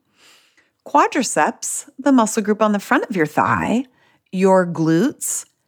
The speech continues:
your back, chest, shoulders, biceps,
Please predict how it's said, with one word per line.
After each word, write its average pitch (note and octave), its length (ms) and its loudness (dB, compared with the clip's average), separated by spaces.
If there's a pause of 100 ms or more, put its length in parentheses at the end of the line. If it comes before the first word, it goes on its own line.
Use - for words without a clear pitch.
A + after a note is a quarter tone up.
(160)
your D#3+ 320 -2 (160)
back, C4+ 520 0 (420)
chest, - 600 -2 (260)
shoulders, A#3 920 0 (320)
biceps, E3 720 -2